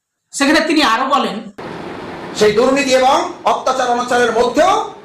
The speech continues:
Speaker 2: বাংলাদেশ জামাত ইসলামী দুইজন মন্ত্রী চ্যালেঞ্জ করেছিলেন, "আমরা যদি দু টাকার অন্যায় করে থাকি, দু টাকার কোনো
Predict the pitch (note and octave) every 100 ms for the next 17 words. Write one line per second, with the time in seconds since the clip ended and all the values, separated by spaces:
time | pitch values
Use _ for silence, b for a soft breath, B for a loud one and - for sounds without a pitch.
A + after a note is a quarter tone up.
0 | - F3 G#3 A3 G#3 G3+ A#3 A#3+ A3 A3
1 | A3 G#3+ A3 A3 G#3 A3 A3 G#3+ G3+ G#3+
2 | A3 G#3+ G#3 F#3+ F3 - E3 G#3 G3+ F#3+
3 | F#3 A3+ A#3 A3 G3+ G#3 - - - -
4 | E3 G#3+ B3 C4 C4+ C4+ D4+ B3+ A#3 B3+
5 | B3 A#3+ C#4+ G#4+ -